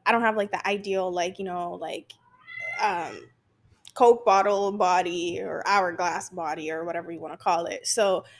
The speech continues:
I would always think, "Damn, who's gonna want me?"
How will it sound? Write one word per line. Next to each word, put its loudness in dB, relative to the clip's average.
I 4
would 6
always 2
think, -10
"Damn, 2
who's -2
gonna 0
want 0
me?" -2